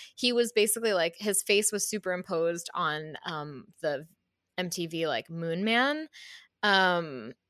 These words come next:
and he was, like, joking about how he needed the work. Like, this was, like, a stunt where he needed the work. Um, and, yeah, it seemed to surprise people, but it also seemed like he got a lot of cheers, which depressed the hell out of me.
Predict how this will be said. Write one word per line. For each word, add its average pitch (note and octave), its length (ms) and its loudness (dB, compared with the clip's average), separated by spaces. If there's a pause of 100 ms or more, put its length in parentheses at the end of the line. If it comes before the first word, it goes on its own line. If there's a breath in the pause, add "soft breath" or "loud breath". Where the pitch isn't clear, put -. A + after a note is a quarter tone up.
(440)
and F3 640 2
he G3 240 -2
was, F3 180 0
like, D#3+ 200 -2
joking F3 480 0
about D#3 640 2
how E3+ 180 0
he E3 160 -8
needed E3 320 -6
the F3 80 -2
work. D3+ 540 0 (420 loud breath)
Like, F3+ 160 2
this F#3 140 0
was, E3 120 -4
like, D#3+ 140 -4
a D#3+ 60 -4
stunt D#3 360 -2
where D3+ 100 -4
he D#3 120 -8
needed D#3 320 -6
the D3+ 80 -2
work. C#3 580 -2
Um, F3+ 800 0
and, B3 640 0 (420 loud breath)
yeah, C4 500 4
it B3 140 4
seemed G4 220 -2
to F4 80 0
surprise D4 440 2
people, C#4 400 0
but B3 160 4
it A#3 60 8
also A#3 300 4
seemed G#3+ 380 -2
like G3 200 0 (160)
he G3+ 120 0
got G3 160 4
a F#3+ 60 4
lot F3 160 2
of E3+ 80 -8
cheers, B2+ 520 0
which F3 140 -8
depressed E3 420 -4
the D#3+ 120 -6
hell D3+ 380 -4
out G2 140 -6
of F#2 120 -14
me. D2+ 320 -12